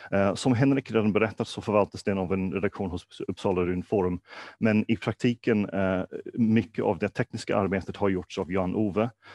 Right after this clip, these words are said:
som både har ansvaret för att se till att, eh, det digitala innehållet har hållits ajour,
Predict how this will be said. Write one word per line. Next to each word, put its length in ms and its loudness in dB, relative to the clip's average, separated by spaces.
som 260 -2
både 280 0
har 200 2
ansvaret 500 0
för 160 0
att 160 0
se 160 -2
till 180 -2
att, 260 -10
eh, 240 0
det 200 -6
digitala 420 0
innehållet 500 -2
har 120 -8
hållits 340 -6
ajour, 380 2